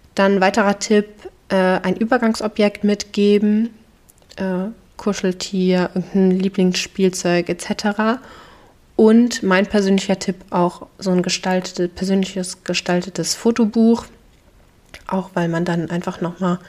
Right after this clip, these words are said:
ja, so eine Verbindung zwischen zu Hause und Kita schaffen kann damit. Ähm, genau, dann auch ein Tipp, nehmt am ersten Tag nicht direkt alles mit, was auf eurer Einkaufsliste stand.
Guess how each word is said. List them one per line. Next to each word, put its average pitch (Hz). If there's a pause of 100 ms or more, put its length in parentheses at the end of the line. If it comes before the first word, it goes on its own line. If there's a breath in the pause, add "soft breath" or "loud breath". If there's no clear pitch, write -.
(960 soft breath)
ja, 175
so 175
eine 180
Verbindung 202
zwischen 180
zu 175
Hause 175
und 175
Kita 180
schaffen 160
kann 165
damit. 175 (1500 loud breath)
Ähm, 190 (1400)
genau, 175
dann 185
auch 214
ein 214
Tipp, 240 (420)
nehmt 214
am 202
ersten 208
Tag 190
nicht 226
direkt 196
alles 190
mit, 190
was 180
auf 175
eurer 165
Einkaufsliste 170
stand. 190